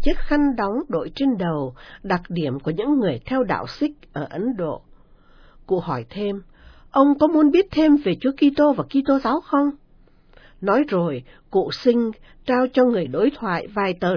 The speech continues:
truyền đơn có ghi những đoạn kinh thánh trên đó, rồi cụ cưỡi xe đạp đi tới một tiệm khác và lặp lại những câu hỏi tương tự. Sở dĩ cụ Bakshit Singh phân phát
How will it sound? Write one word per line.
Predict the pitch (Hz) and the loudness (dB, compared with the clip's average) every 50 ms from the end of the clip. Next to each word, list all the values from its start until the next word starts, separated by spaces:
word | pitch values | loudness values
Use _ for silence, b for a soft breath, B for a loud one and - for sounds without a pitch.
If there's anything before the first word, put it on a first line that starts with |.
| - | -2
truyền | - - 196 175 151 131 120 | -4 -2 -2 -2 -2 -4 -4
đơn | 165 226 247 254 254 247 247 B B B B B | -2 0 2 2 2 0 -4 B B B B B
có | - 269 311 | 0 0 2
ghi | 277 277 285 285 | 4 6 6 6
những | 262 226 240 285 311 254 | 6 4 2 0 -2 -2
đoạn | 247 147 131 143 | -2 -2 -6 -6
kinh | - 269 262 262 247 | -4 0 0 0 0
thánh | 226 226 240 285 302 | 0 0 0 0 0
trên | - 285 262 254 240 | 0 0 0 0 0
đó, | 220 214 202 208 220 262 349 _ b b b b b b b b b | -2 -4 -4 -4 -6 -8 -8 _ b b b b b b b b b
rồi | - 220 226 196 | 0 2 2 2
cụ | - - 196 170 170 - | 2 0 0 0 -2 -4
cưỡi | - - 320 349 - - | -6 -4 -4 -4 -2 0
xe | 330 302 | 0 0
đạp | 208 190 170 143 135 - - - | 0 -2 -4 -6 -6 -8 -10 -4
đi | 262 269 294 294 | 2 2 2 4
tới | - 247 311 | 4 4 4
một | 320 285 170 175 - | 4 2 0 -2 -4
tiệm | 185 165 120 139 | -4 -4 -4 -6
khác | 143 - - 226 240 285 370 - _ _ _ _ | -12 -14 -10 -8 -8 -8 -8 -10 _ _ _ _
và | - 190 175 | -2 0 0
lặp | 170 170 151 - - | 0 0 -2 -4 -4
lại | - 175 175 165 147 151 | -6 -6 -6 -6 -6 -6
những | 170 175 214 269 269 - | -6 -2 -2 -2 0 2
câu | 285 277 262 | 2 2 2
hỏi | 185 170 165 147 113 110 - - | 0 -2 -6 -6 -8 -8 -4 2
tương | 254 254 247 233 | 2 2 2 2
tự. | - - 170 143 120 - - _ _ _ _ _ _ _ _ _ _ _ _ _ b b b b b b b b b b b b b b b b b b b b b b b b b b | -2 -4 -4 -4 -6 -10 -16 _ _ _ _ _ _ _ _ _ _ _ _ _ b b b b b b b b b b b b b b b b b b b b b b b b b b
Sở | - - 214 190 160 | -4 0 0 0 0
dĩ | 139 - 180 269 277 277 | -2 -4 -4 -4 -2 0
cụ | - 190 165 143 156 156 156 156 175 | 0 0 0 0 -2 -4 -4 -2 -2
Bakshit | 233 247 - - - - - 277 269 269 - - - | -4 -4 -4 -4 -6 -4 -2 -2 -4 -4 -6 -10 -2
Singh | - 254 226 202 196 190 190 185 180 - | 2 2 2 4 2 0 0 -2 0 0
phân | 247 233 220 | 0 0 0
phát | - 254 294 | 0 -2 -4